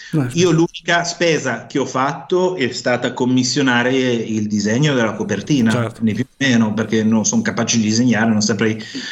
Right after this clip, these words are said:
Speaker 2: da dove partire, ma per il resto è tutto, è tutto guadagnato in questo senso. I guadagni sono comunque risibili, però l'importante, io, io parto sempre dal presupposto, l'importante è non andare in perdita. Tutto quello che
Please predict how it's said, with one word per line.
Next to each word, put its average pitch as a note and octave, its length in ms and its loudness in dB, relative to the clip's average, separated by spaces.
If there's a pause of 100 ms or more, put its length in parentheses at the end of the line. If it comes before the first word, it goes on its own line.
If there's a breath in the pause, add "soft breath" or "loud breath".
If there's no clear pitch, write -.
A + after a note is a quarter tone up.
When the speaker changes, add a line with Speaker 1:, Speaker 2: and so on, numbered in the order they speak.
(160 loud breath)
Speaker 2:
da A#2 160 2
dove A2+ 200 2
partire, A2 560 0
ma A2 340 2
per B2 180 0
il C3 120 0
resto C3 580 0
è A2+ 120 -4
tutto, A2 1000 0
è A2 60 0
tutto B2+ 240 0
guadagnato G#2 720 0
in G2 340 2
questo G#2+ 260 -2
senso. G2+ 360 0
I G#2+ 80 0
guadagni A#2 400 2
sono A2+ 420 0
comunque C#3 440 0
risibili, E3+ 680 2 (560 loud breath)
però C#3+ 320 -2
l'importante, A#2 840 -4
io, B2 260 -14
io D3 180 0
parto C#3+ 240 -4
sempre C3+ 200 0
dal A2+ 100 0
presupposto, B2 480 -4
l'importante F3 360 2
è A3+ 40 2
non F3 80 4
andare C3+ 240 0
in A#2 100 -2
perdita. G2 480 -6
Tutto E3+ 280 -2
quello G#3 200 0
che F#3+ 360 -2